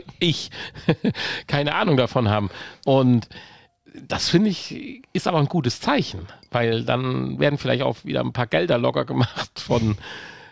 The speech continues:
äh, mehr oder weniger sinnvollen Projekten, aber die wenigen sinnvollen sind dann halt toll. Und, äh,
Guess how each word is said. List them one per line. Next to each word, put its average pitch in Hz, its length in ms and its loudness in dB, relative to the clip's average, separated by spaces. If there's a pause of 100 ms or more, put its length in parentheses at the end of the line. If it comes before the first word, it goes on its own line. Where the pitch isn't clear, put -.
(120)
äh, 123 360 2 (200)
mehr 131 240 4
oder 117 200 2
weniger 110 680 2
sinnvollen 110 580 0
Projekten, 127 580 -2
aber 123 380 2
die 131 920 -4
wenigen 160 340 4
sinnvollen 113 540 4
sind 113 140 0
dann 107 180 2
halt 110 160 0
toll. - 320 0 (400)
Und, 117 400 0
äh, - 440 -14